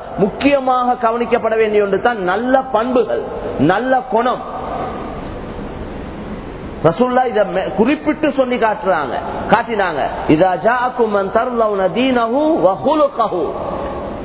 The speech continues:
யாருடைய மார்க்கத்தை நீங்க பொருந்திக் கொள்வீங்களோ, யாருடைய நல்ல பண்புகளை நீங்க விரும்புவீங்களோ,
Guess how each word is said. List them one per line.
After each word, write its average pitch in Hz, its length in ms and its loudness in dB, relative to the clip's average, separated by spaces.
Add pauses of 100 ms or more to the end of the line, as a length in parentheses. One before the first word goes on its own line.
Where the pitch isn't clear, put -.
(300)
யாருடைய 185 460 4
மார்க்கத்தை 196 520 0
நீங்க 180 200 4
பொருந்திக் 226 440 0
கொள்வீங்களோ, 190 520 2 (260)
யாருடைய 196 480 4
நல்ல 190 320 2
பண்புகளை 220 560 2
நீங்க 196 240 2
விரும்புவீங்களோ, 202 800 2